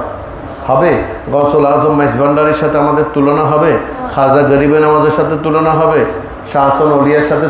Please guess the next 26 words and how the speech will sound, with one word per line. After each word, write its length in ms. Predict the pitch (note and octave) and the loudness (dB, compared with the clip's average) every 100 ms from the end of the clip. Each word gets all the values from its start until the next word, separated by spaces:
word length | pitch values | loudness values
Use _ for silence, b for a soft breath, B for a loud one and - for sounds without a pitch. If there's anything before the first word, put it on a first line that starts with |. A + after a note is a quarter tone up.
| - | 0
তুলনা 300 | C#3 C#3+ D3+ | 0 2 2
হবে? 380 | C#3+ C#3+ D3 A2+ - - - - | 2 2 0 -2 -6 -12 -12 -4
কখনোই 500 | C#3 C3+ C#3 F3 A#3 B3 - - | -2 0 2 2 0 -2 -6 -2
হবে 240 | C#3+ C#3+ | 0 2
না। 140 | B2+ A2 A#2 | 2 0 0
দেখুন 240 | D3 E3 | 0 0
না, 100 | D3 | 0
এখনো 340 | C3+ E3 E3+ E3+ | 0 0 0 0
পর্যন্ত 340 | E3+ D#3 D3 | -2 -2 0
বাঘ 360 | B2 C#3 D#3+ D#3 | 2 2 2 0
এসে 320 | C#3+ C#3+ A2+ B - | -2 -2 -4 B -6
শাহ 120 | D#3 | -2
হাসান 160 | C#3+ D#3 | 0 2
ওলিয়ার 280 | D3 C#3 C3+ | 2 2 2
মাজার 360 | B2+ B2+ A2 | 2 2 0
জিয়ারত 320 | A2+ B2 A#2 - | 2 2 2 0
করে, 220 | G#2+ G2+ - - - - - - - - - - - D3+ | -4 -6 -8 -14 -16 -16 -16 -14 -14 -14 -14 -14 -8 -2
ঠিক 140 | D3+ | 2
না 80 | E3 | 2
বা 100 | D#3 | 2
ঠিক? 260 | C3+ A2 - - - - - - | 0 -2 -4 -10 -10 -8 -6 -6
সুবহানাল্লাহ 440 | C#3 C3 D3 D3+ D3+ | -4 0 0 2 2
বলুন 240 | C#3+ A#2 | 2 2
না। 300 | G2+ - - - - - - - - | 0 -6 -10 -8 -6 -4 -4 -8 -2
শুনেননি 380 | D3+ D3+ D#3+ E3+ | 0 2 2 2
কখনো? 440 | E3+ D3+ F3 G#3+ | 0 0 2 0